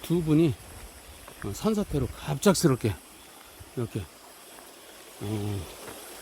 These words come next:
시-, 시신도 저쪽 밑에서, 어, 찾았다는데, 아, 이렇게 산사태가, 어, 그나마 지금 복구를 하고 있는데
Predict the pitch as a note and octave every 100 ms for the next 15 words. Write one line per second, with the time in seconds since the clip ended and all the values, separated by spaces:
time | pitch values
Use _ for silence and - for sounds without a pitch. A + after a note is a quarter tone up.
0 | - - - - - - - - - -
1 | - - - - - - - - B3 G#3
2 | D#3+ D#3+ - D#2+ C#2+ - - E3+ D#3+ D3
3 | - E3+ C3 G#2+ - - - - - -
4 | - - C#3 C#3 - F3+ E3 C3+ A#2+ A#2+
5 | - - - - - - - - - -
6 | - A2 A2+ A#2 G#2+ G2+ - - - -
7 | - - - C#3 D#3 B2 - F3+ E3 C#3+
8 | A#2 G#2+ - - - - - - - -
9 | - - - B2+ G#2+ G#2 G#2 G#2 F2+ -
10 | - - - - - - - - - -
11 | - B2+ C3 B2 A#2+ A#2 A2+ - - F#3+
12 | D#3+ C#3+ G#3+ F#3+ D3+ C#3+ E3+